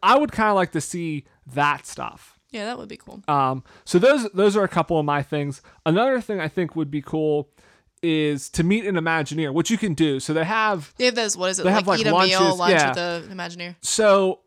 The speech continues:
Speaker 1: in order to make it more V I P, I'm j-,
Speaker 2: <laughs>
Speaker 1: you know, more, more gold standard here. I w-
Speaker 2: <laughs> What was that?
Speaker 1: Gold standard. So,
Speaker 2: Classic.
Speaker 1: but what I would like to do is to kind of walk,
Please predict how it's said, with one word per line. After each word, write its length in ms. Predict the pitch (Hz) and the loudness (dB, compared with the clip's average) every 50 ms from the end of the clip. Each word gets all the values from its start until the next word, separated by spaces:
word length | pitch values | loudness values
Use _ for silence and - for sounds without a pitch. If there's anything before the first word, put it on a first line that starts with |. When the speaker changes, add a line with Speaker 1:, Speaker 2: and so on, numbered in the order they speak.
| - | -2
Speaker 1:
in 100 | 202 190 | 0 2
order 260 | 220 240 240 233 226 | 4 4 4 4 4
to 40 | 214 | 2
make 220 | 208 202 196 - 196 | 2 0 0 0 -2
it 100 | - 185 | -2 0
more 300 | 175 180 190 175 160 135 | 0 2 2 2 0 -2
V 280 | 120 - 185 190 190 | -2 -2 0 2 2
I 160 | 165 156 151 143 | 2 2 0 -2
P, 480 | - - - 185 175 160 143 135 131 | -4 -4 -4 -4 -2 -2 -4 -4 -4
I'm 120 | 135 131 139 | -6 -8 -12
j-, 400 | - - - - - - - 302 196 - | -14 -18 -10 -8 -8 -6 -6 -8 -10 -12
Speaker 2:
<laughs> 80 | _ _ | _ _
Speaker 1:
you 140 | 185 160 156 | -2 -2 0
know, 100 | 147 147 | 0 0
more, 380 | 151 165 175 175 165 160 - - - _ _ _ _ _ _ _ _ _ _ _ _ - - - - - | 0 2 4 4 2 2 0 -6 -18 _ _ _ _ _ _ _ _ _ _ _ _ -20 -20 -20 -8 -2
more 180 | 156 175 170 160 | 0 2 2 2
gold 400 | 139 151 156 170 165 156 139 135 | 0 0 0 0 0 0 -2 -4
standard 680 | - - - - 160 156 160 160 151 135 127 127 123 | -6 -8 -6 -4 -4 -2 -4 -4 -6 -6 -8 -8 -6
here. 240 | 131 135 131 139 143 - - - - - - | -6 -6 -6 -6 -8 -8 -12 -20 -14 -4 2
I 100 | 151 160 | 4 4
w- 180 | 175 196 151 - - | 4 4 2 0 -6
Speaker 2:
<laughs> 640 | - _ - - _ - - - - - - 440 - | -10 _ -20 -20 _ -20 -20 -16 -10 -8 -8 -4 -2
What 120 | 254 247 | -2 -2
was 100 | 269 269 | 0 -2
that? 280 | 302 302 339 339 - _ _ _ _ _ - 151 | -2 -4 -4 -6 -10 _ _ _ _ _ -10 -2
Speaker 1:
Gold 540 | 123 170 185 190 180 170 165 156 151 143 139 | 2 2 4 4 4 4 2 0 0 -2 -6
standard. 680 | - - - 170 160 160 156 151 139 131 123 127 135 - - - - 208 | -12 -8 -6 -4 -4 -4 -6 -8 -8 -10 -10 -10 -12 -14 -16 -14 -12 -10
So, 220 | 190 - - 202 | -6 0 2 4
Speaker 2:
Classic. 560 | 185 170 156 156 156 - 175 175 - - - _ _ | 4 6 4 4 0 -4 -8 -10 -10 -14 -20 _ _
Speaker 1:
but 160 | 175 226 262 269 | 2 2 4 6
what 160 | 262 269 262 | 6 8 8
I 80 | 240 | 8
would 120 | 226 208 196 | 6 6 6
like 200 | 226 269 311 - | 4 4 4 2
to 100 | - 196 | 0 0
do 280 | 156 165 160 156 156 156 | 2 2 2 2 2 0
is 500 | - 165 156 151 147 147 143 139 - - _ _ _ _ | 0 2 2 4 4 2 0 -4 -10 -16 _ _ _ _
to 140 | - 185 165 | -4 -2 -2
kind 280 | - 202 214 226 233 233 | -2 -4 -4 -2 0 0
of 200 | 196 147 143 - - - - - - - - _ _ _ _ _ _ _ | 0 0 -2 -8 -18 -20 -20 -20 -20 -20 -20 _ _ _ _ _ _ _
walk, 540 | 202 175 143 131 156 185 208 226 226 - | -16 -12 -4 0 4 4 4 4 2 0